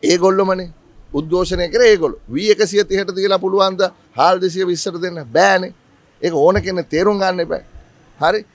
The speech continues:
ඉතින් ඒගොල්ලෝ වී එකසිය පහට ගේන්න දැන් මට ආරංචි අද කතා කරනවා කියලා. වී එකසිය පහට ගෙනල්ලා මෙතන දෙසිය විස්සට තියන් ඉන්න. අවසානයේදී ගොවි මහත්තයාට නේ එකෙන් පාඩුව වෙන්නේ.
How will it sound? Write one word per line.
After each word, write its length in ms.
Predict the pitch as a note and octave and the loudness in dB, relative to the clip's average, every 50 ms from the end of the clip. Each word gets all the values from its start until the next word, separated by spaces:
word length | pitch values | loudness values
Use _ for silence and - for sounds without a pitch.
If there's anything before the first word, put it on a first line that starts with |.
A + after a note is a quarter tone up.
| _ | _
ඉතින් 200 | - F3+ F#3 D#3+ - A2+ | -2 -2 -2 -2 0 0
ඒගොල්ලෝ 440 | C3+ D#3+ E3+ E3+ G#3+ G#3 F#3+ D#3+ | 0 0 2 2 2 2 2 0
වී 160 | C#3+ E3+ F3+ E3 | -2 0 -2 -2
එකසිය 320 | B2+ - D#3+ - F#3+ F#3+ | -2 -2 -6 -4 -4 -4
පහට 340 | F#3 - F3+ F3 F3+ F3+ E3+ D#3+ | -2 -2 -4 -4 -4 -4 -4 -6
ගේන්න 240 | E3+ F3 F3 F3 F3+ F3 D#3+ | -6 -6 -4 -4 -4 -2 -2
දැන් 160 | E3 E3+ E3+ D#3+ C3+ C3+ C#3+ | -2 -2 -2 -4 -8 -4 -4
මට 140 | C#3+ - | -2 0
ආරංචි 440 | D#3 D#3 D3 D#3 D#3+ D3 C3+ D3+ E3 | 0 0 0 0 -2 -4 -6 -6 -6
අද 120 | C3+ C#3 D3 C#3 | -4 -4 -4 -6
කතා 260 | C3+ B2+ - D3 D3 | -6 -6 -4 -6 -6
කරනවා 300 | C#3 D#3+ D#3 D#3+ D#3+ D#3+ | -4 -6 -4 -2 -2 -2
කියලා. 240 | - C#3 B2 G#2+ G2 B2 | -2 -4 -6 -6 -6 -4
වී 120 | D3 D3 A#2+ | -4 -4 -4
එකසිය 300 | - - - - E3 D#3 | -4 -8 -8 -6 -6 -4
පහට 260 | - D3+ D3+ D3 - D3+ D3+ | -2 -2 -2 -2 -2 -4 -6
ගෙනල්ලා 340 | D3 D3 D3+ E3+ A3+ E4 - _ _ _ _ _ _ _ | -6 -6 -6 -6 -6 -8 -8 _ _ _ _ _ _ _
මෙතන 240 | C3+ D3 D3 F3+ F3+ E3+ | -6 -4 -2 -2 -2 -2
දෙසිය 240 | E3 D#3 - F3 E3 | -2 -4 -4 -4 -2
විස්සට 320 | E3 D#3 - - E3 D#3+ D3+ | -2 -4 -2 -2 -4 -4 -2
තියන් 240 | E3 - D#3 C#3 A#2+ | -2 -2 -2 -2 -4
ඉන්න. 100 | A2 - | -8 -6
අවසානයේදී 580 | - A#2+ C3+ D3+ - F#3 F#3 F3+ D#3+ B2+ A#2+ A#2 | -4 -4 -4 -2 -4 -6 -6 -6 -6 -6 0 0
ගොවි 120 | C#3 D#3 F3 | 0 0 0
මහත්තයාට 440 | F#3+ F#3 F#3+ F#3+ - F#3+ E3 D3+ D3 | -2 -4 -4 -6 -4 -4 -4 -2 -2
නේ 100 | C#3 - A3+ | -4 -4 -2
එකෙන් 180 | A3 G#3+ G#3+ F#3+ | -2 -2 -2 0
පාඩුව 340 | A3 - G#3 G3+ G3 G3 F#3 | 2 2 2 2 2 0 0
වෙන්නේ. 220 | F3 E3+ E3 - | -2 -6 -8 -12